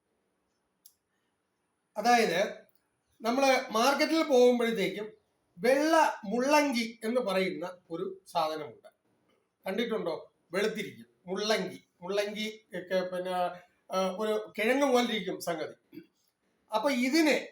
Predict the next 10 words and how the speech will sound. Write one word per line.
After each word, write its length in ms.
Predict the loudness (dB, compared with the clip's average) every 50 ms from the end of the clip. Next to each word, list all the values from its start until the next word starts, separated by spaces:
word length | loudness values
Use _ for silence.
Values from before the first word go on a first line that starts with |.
| -18 _ _ _ _ _
എടുത്ത് 420 | -4 -2 0 0 0 0 2 0 0 0 -2 -6
നന്നായിട്ട് 640 | -4 -4 -4 -2 0 0 2 2 2 0 0 -2 -6 -6 -4 0 0
കഴുകി 520 | 2 2 2 2 0 -2 -2 -2 -4 -6 -6 -8 -8
വൃത്തിയാക്കി 680 | -8 -8 -8 -8 -8 -2 2 2 2 2 0 -4 -8 -10 -8 -6 -4
ചെറുതായിട്ട് 580 | -4 -2 0 4 4 6 6 4 2 0 -2 -2 -2 -2
അരിഞ്ഞ്, 420 | -4 -6 -8 -8 -4 0 2 2 2 0 -4 -12 _ _ _ _ _ -2
ആ, 100 | 0 2 2 4 4 4 4
പിന്നെ 320 | 2 0 -4 -6 -6 -6 -8 -8 -4
അരച്ചെടുത്ത് 720 | -2 2 2 2 2 2 2 2 2 2 2 0 0 0 0 0 -2 -6 -14 _ _ _ _ -4
അതിൻ്റെ 480 | -2 0 0 0 0 -2 -4 -6 -8